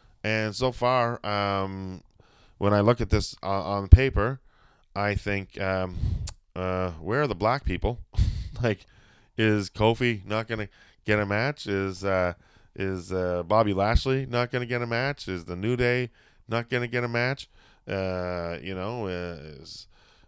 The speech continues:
uh, the Usos? Where are the Usos? Um, you know, I'm just, I'm just saying there's a, not the, it's a very white WrestleMania.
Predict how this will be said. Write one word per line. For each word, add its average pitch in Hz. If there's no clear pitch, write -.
uh, 85
the 90
Usos? 151
Where 127
are 135
the 131
Usos? 113
Um, 95
you 117
know, 110
I'm 107
just, 104
I'm 110
just 110
saying 117
there's 101
a, 98
not 104
the, 101
it's 117
a 117
very 123
white 98
WrestleMania. 90